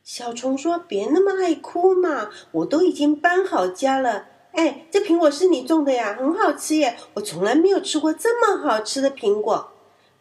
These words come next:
贝鲁受到了称赞，有点儿高兴。“是吗？”不过又急着说：“不行，这颗最早变红的苹果一定要让我吃。”小虫笑嘻嘻地说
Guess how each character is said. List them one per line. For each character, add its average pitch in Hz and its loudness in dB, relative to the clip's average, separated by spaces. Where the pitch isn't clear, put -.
贝 180 -2
鲁 147 -14
受 196 -8
到 175 -10
了 151 -12
称 302 0
赞， 277 -6
有 214 0
点 349 2
儿 - -6
高 185 -2
兴。 196 -8
“是 - 0
吗？” 294 0
不 254 -6
过 254 2
又 233 0
急 185 -8
着 214 -6
说 - -6
：“不 330 4
行， 208 0
这 233 0
颗 208 0
最 302 0
早 - -4
变 233 2
红 208 0
的 226 0
苹 185 0
果 - 0
一 196 -4
定 254 0
要 233 2
让 214 0
我 139 -8
吃。” - -4
小 - -10
虫 147 -8
笑 190 -8
嘻 185 -12
嘻 302 -10
地 339 -2
说 220 -6